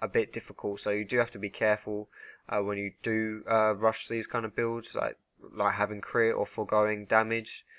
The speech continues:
And of course, like, missing last hits is not, not very good. But this, this Maokai, I actually like the way he's playing. He's kind of, um,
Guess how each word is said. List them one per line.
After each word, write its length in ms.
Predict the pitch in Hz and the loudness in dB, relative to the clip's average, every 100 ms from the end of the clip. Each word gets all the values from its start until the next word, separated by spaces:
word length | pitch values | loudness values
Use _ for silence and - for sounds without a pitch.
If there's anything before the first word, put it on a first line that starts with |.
| - - _ - | -20 -20 _ -2
And 300 | 110 104 104 | -2 2 0
of 140 | 98 | 0
course, 360 | - 110 - - | 0 0 -2 0
like, 200 | 98 101 | 0 0
missing 260 | 101 104 | -10 -6
last 240 | 101 98 - | -4 -4 -6
hits 300 | 107 - 101 | -8 -8 -14
is 220 | 98 - | -14 -8
not, 160 | 101 98 _ _ _ | -8 -8 _ _ _
not 120 | 104 | -8
very 140 | 98 98 | -4 -4
good. 240 | - 101 _ _ _ _ _ _ _ _ - | -2 -4 _ _ _ _ _ _ _ _ -8
But 140 | 120 | 6
this, 240 | 147 165 - | 6 6 0
this 240 | 139 160 | -2 2
Maokai, 320 | 151 165 165 | 6 6 8
I 280 | 170 143 113 | 8 10 10
actually 200 | 127 147 | 8 4
like 180 | 131 127 | 4 4
the 80 | 117 | 6
way 160 | 110 | 4
he's 140 | 113 - | 2 -6
playing. 360 | 120 107 104 | 0 0 0
He's 280 | 104 113 107 | -4 -6 -4
kind 240 | - 131 | 2 4
of, 200 | 131 120 - - - - _ _ _ _ _ - | 4 -2 -10 -20 -20 -20 _ _ _ _ _ 2
um, 460 | 110 107 101 101 | 4 4 0 -10